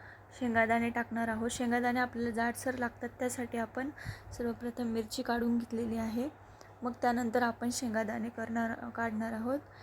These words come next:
शेंगादाणे आपण जास्त बारीक नाही करायचे, हे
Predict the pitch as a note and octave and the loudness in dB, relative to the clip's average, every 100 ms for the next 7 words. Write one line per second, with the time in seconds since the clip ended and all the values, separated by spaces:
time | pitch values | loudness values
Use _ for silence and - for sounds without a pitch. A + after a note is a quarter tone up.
0 | - - - A#3+ B3 B3+ B3+ B3+ B3 A#3+ | -18 -8 0 6 8 6 6 2 2 -2
1 | B3 A#3 A#3+ A#3 A#3+ B3 - B3 B3 B3 | 0 0 0 0 0 -2 -2 -2 0 0
2 | A#3+ A3+ A3+ - B3 A#3 | 0 0 -2 -2 -2 -2